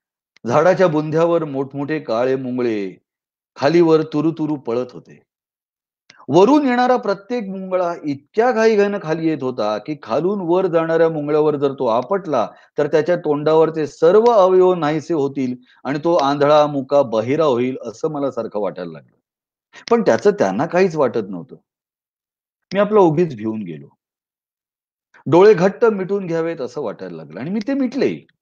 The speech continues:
पण इतक्यात दोन हजार दोनशे बावीस मुंगळे माझ्या पायावर चढत होते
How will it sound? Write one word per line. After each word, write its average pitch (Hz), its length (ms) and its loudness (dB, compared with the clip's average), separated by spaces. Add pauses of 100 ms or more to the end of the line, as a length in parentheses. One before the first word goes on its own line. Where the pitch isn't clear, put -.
(920)
पण 175 100 4
इतक्यात 220 340 2 (340)
दोन 196 360 4
हजार 220 280 4
दोनशे 196 420 2
बावीस 180 440 2
मुंगळे 180 300 -4
माझ्या 160 280 -2
पायावर 131 460 0
चढत 113 300 -6
होते 85 280 -14